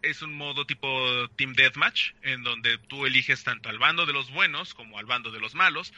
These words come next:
Los malos se pueden ir transformando en diferentes criaturas o diferentes mutaciones que se han visto a lo largo de la saga. Eh, a diferencia del real-, fotorrealismo casi, casi del mo-, del Re-Engine, aquí se ve todo como si fuera en tipo cel shading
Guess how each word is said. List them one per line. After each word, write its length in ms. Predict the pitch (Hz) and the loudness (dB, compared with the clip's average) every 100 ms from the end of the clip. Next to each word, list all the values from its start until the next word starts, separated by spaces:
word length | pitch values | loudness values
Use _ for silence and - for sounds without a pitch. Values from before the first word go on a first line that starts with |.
| - - - - | -18 -16 -16 -10
Los 240 | 143 123 | -8 -6
malos 340 | 143 170 170 170 | 4 6 4 -2
se 80 | |
pueden 240 | 139 131 135 | -6 -4 -4
ir 160 | 139 | -4
transformando 640 | 131 135 131 120 123 127 135 | -6 -10 -10 -8 -6 -2 -2
en 60 | |
diferentes 480 | 120 117 123 127 - | -2 0 0 0 -4
criaturas 500 | 131 127 165 151 156 | -4 -4 2 2 2
o 60 | 131 | -6
diferentes 420 | 117 117 123 113 | -4 -2 -4 -8
mutaciones 560 | 123 123 123 160 151 - | -8 -4 0 0 0 -2
que 120 | 127 | -2
se 120 | 127 | 0
han 100 | 127 | -2
visto 220 | 120 - | -6 -4
a 60 | 127 | -4
lo 80 | 117 | -2
largo 240 | 110 113 | -4 -4
de 80 | 107 | -4
la 80 | 110 | 2
saga. 340 | 170 143 117 - - - - | 4 4 2 -6 -16 -16 -4
Eh, 400 | 151 147 143 143 | 2 4 6 4
a 100 | - | 2
diferencia 500 | 143 131 147 175 165 | 0 0 2 2 2
del 320 | - 143 131 120 | 0 0 0 0
real-, 340 | 123 117 120 | 2 2 -2
fotorrealismo 720 | - 131 123 117 135 143 151 139 | -12 -10 -2 0 0 -6 -8 -4
casi, 240 | 135 - | -4 -2
casi 260 | 139 135 139 | -4 -4 -6
del 240 | 123 113 | -6 -6
mo-, 140 | 113 | -10
del 420 | 120 117 113 110 104 | -6 -4 -2 -4 -4
Re-Engine, 840 | 131 143 131 131 131 135 123 175 277 _ - - - - | 2 6 6 4 0 0 0 0 -4 _ -20 -20 -6 0
aquí 340 | 131 - 160 | 0 0 -8
se 180 | - 160 | 0 2
ve 160 | 156 156 | 2 0
todo 260 | 151 147 | -4 -6
como 160 | 139 135 | -10 -20
si 120 | 123 | -16
fuera 220 | - 139 | -4 -2
en 120 | 135 | -2
tipo 240 | 135 117 131 | -4 -12 -10
cel 220 | - 131 | -8 -6
shading 520 | - 156 147 127 170 | 2 4 4 2 -6